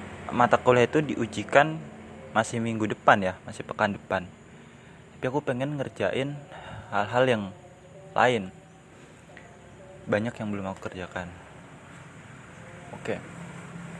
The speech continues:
Berkaca dari pengalaman itu, aku mau cerita tentang, eh, berusaha lebih keras dari orang lain. Bukan berarti aku sombong atau aku merasa lebih hebat dari orang lain.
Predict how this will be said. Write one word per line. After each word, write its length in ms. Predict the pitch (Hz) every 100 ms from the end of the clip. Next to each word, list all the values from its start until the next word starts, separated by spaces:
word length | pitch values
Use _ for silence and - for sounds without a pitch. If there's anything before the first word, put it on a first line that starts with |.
| - - - - - - - - - - - - -
Berkaca 400 | - - 120 147
dari 240 | 131 110
pengalaman 480 | 113 110 107 104 101
itu, 240 | 123 - 95
aku 240 | - 123
mau 240 | 110 95 90
cerita 400 | - 95 95 117
tentang, 400 | 104 90 113 120 135 135 - - - 98
eh, 80 | 95
berusaha 400 | 92 98 - 117
lebih 240 | 117 98 -
keras 400 | - 104 101 -
dari 160 | 98
orang 240 | 95 95 95
lain. 260 | 92 90 90 - - - - - - - - - - - -
Bukan 160 | 120 110
berarti 320 | 107 104 131
aku 160 | 135 151
sombong 400 | 110 98 120 104 90 -
atau 480 | 104 104 101 95 90 90 92 - - -
aku 240 | - 113 131
merasa 400 | 120 107 - 104
lebih 240 | 95 101
hebat 160 | 90 104
dari 160 | 101
orang 240 | 98 95
lain. 100 | 92